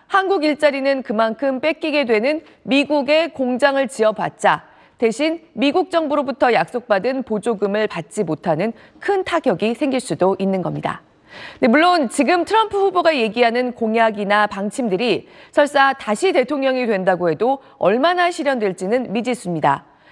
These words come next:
지금의 교역 질서와 너무 동떨어진 얘기들이 많고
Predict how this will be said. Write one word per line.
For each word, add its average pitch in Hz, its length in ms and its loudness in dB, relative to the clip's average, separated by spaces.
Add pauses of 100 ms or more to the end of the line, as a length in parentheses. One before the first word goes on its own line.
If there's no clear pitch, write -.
(120)
지금의 330 460 0
교역 277 320 0
질서와 240 540 2
너무 208 340 -2
동떨어진 285 640 0
얘기들이 226 400 -6
많고 156 640 -2